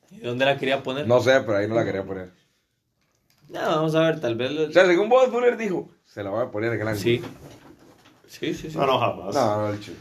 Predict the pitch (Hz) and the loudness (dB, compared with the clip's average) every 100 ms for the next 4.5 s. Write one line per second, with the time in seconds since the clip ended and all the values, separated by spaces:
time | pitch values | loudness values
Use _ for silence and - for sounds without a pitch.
0 | - _ 123 165 196 220 240 - 135 117 | -20 _ 0 4 4 4 2 0 -4 -4
1 | 120 143 151 - - 139 135 170 165 156 | -2 0 0 0 -4 -4 -6 -4 -2 0
2 | 185 - - 123 113 135 131 165 202 190 | 0 -2 -8 -12 -14 -6 2 4 4 0
3 | - 196 214 214 160 - 160 180 156 170 | -4 -4 -4 -6 -12 -4 -2 -2 -2 -4
4 | 170 180 165 117 | -4 -2 0 -2